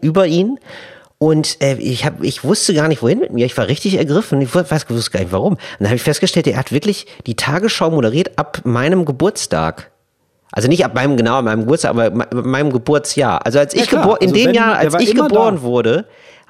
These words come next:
Speaker 1: äh, hat er schon die Tagesschau moderiert. Und deswegen hab ich gedacht, so, ja krass, da geht wirklich eine, eine Ära zu Ende. Auch für mich. So, ich merke jetzt so, ich bin jetzt alt. Also jetzt hören, also ich werde meinen Kindern, ja, oder deinen Kindern,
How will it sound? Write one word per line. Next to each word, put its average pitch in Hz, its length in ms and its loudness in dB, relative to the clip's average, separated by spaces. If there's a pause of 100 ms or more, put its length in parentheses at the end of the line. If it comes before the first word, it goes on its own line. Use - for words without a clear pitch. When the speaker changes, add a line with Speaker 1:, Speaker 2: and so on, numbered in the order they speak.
(100)
Speaker 1:
äh, 143 140 -4
hat - 300 -4
er 202 160 2
schon 196 240 -2
die 180 100 -2
Tagesschau 175 460 -2
moderiert. 98 400 -4 (180)
Und 151 160 0
deswegen 196 220 2
hab 202 80 2
ich 190 40 -6
gedacht, 185 200 -2
so, 180 60 -2
ja 190 100 -2
krass, - 240 -6
da 156 80 -2
geht 160 160 -2
wirklich 185 180 -4
eine, 165 240 0 (240)
eine 135 200 -2
Ära 165 420 0
zu - 180 -4
Ende. 87 360 -4
Auch 120 120 -4
für - 200 -2
mich. 226 380 -4
So, - 140 -4
ich 135 140 -2
merke 170 200 -2
jetzt 185 80 -6
so, 196 100 0 (140)
ich - 100 -20
bin 196 140 2
jetzt - 260 -2
alt. 175 280 -2
Also 147 160 -4
jetzt 156 260 -2
hören, 196 220 0 (280)
also 160 180 -6
ich 202 200 -4
werde 196 240 -2
meinen 196 340 -2
Kindern, 170 720 -4 (320)
ja, 131 100 0
oder 160 120 2
deinen 202 420 0
Kindern, 104 500 -2